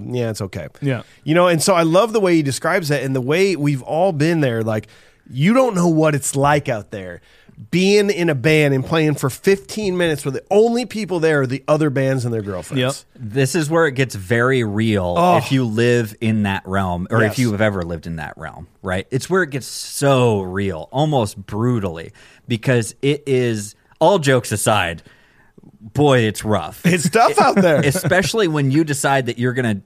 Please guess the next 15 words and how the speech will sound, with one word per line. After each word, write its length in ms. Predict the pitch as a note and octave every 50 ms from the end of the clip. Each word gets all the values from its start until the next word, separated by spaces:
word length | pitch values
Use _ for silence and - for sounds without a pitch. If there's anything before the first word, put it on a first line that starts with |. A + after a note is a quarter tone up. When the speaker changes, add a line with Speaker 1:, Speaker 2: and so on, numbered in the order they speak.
| -
Speaker 3:
like, 280 | - A2 G#2 G2+ - _ - F#2+ F2+
go 260 | - B2 B2 B2+ C3
on 300 | B2 A#2+ A#2+ A#2 G#2+ G#2
tour, 560 | G#2 - - B2+ A#2+ G#2+ G2 F2+ E2 D#2+ D#2+ - - - - - - - - -
or 120 | C3 C3+
you're 200 | C3 B2 C#3 D#3+ E3+
gonna 200 | F#3 F3+ D3+ C3+
drive, 880 | A2 G2+ - - - G#2+ A#2 C#3+ C3+ C3+ D3 D3+ D3 C3+ A#2 G#2+ G2+
Speaker 2:
Vacation. 400 | F#2 F#2 G#2 - G2 G2+ - - _ -
Speaker 3:
you're 180 | C#3 C#3 D3+ E3 -
gonna 200 | - E3 C3+ B2+
Speaker 2:
<laughs> 100 | A2 A#2
Speaker 3:
drive 540 | - C3+ C#3 C3+ D3+ C#3+ C#3+ C3+ A#2+ G#2+ F#2+ G#2 C#3+ -
three 420 | - - C#3+ B2 B2 C3+ C#3 C#3 C3
hours, 800 | B2 A#2+ A#2+ A#2+ A#2+ A#2+ A2 G2 F2+ E2+ E2 F2 - - -